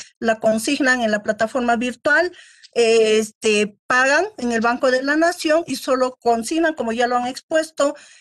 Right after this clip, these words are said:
y presentan una constancia de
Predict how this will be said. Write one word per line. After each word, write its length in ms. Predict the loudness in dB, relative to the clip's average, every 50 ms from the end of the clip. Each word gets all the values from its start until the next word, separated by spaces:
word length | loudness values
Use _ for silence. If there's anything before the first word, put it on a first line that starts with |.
| _ _ _ _
y 340 | -4 -2 0 0 0 0
presentan 600 | -2 -2 -4 -4 -4 -4 -6 -4 -2 -2 -2 -2
una 220 | -2 -4 -4 -4 -4 -2
constancia 880 | -2 -4 -4 -4 -4 -2 -2 0 0 0 -2 -2 -2 0 0 0 0 -2
de 260 | -2 -2 -2 -2 -2